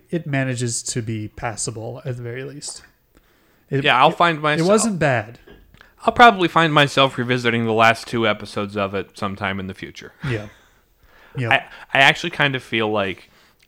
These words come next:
Speaker 2: six episodes was a bit much. They could have
Speaker 1: Yeah.
Speaker 2: trimmed out an entire planet visit and condensed it into maybe just a movie. <laughs>
Speaker 1: Yeah. Yeah. Uh, I think it was originally supposed to be a movie, but then the way Solo turned out,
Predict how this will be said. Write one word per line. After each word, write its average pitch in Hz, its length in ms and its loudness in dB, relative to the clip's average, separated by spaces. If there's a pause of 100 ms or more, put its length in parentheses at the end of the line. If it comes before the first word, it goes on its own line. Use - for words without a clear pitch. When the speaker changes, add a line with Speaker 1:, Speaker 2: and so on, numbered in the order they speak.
Speaker 2:
six - 320 -2
episodes 117 540 -2
was 104 140 -10
a 101 60 -8
bit 113 240 -4
much. 127 440 -8 (460)
They 104 100 -4
could 165 180 -2
have 175 200 0 (260)
Speaker 1:
Yeah. 151 180 0
Speaker 2:
trimmed 175 260 2
out 147 260 4 (280)
an 127 100 -2
entire 135 440 0
planet 120 400 -4
visit 127 420 -6
and 101 240 -10
condensed 110 480 -6
it 117 140 -2
into 107 280 -8
maybe 104 540 -6 (140)
just - 340 -12
a 101 40 -12
movie. 92 560 -12
<laughs> - 100 -18
Speaker 1:
Yeah. 123 280 -2 (920)
Yeah. 110 420 -12
Uh, 170 180 -2
I 165 80 -4
think - 160 -8
it 180 40 -6
was 147 200 -4
originally 120 320 -6
supposed 120 220 -10
to 131 60 -6
be 120 40 -4
a 110 40 -8
movie, 113 300 -8
but 107 160 -10
then 107 220 -14
the 110 80 -12
way 110 160 -10
Solo 113 400 -10
turned 120 320 -14
out, 117 280 -10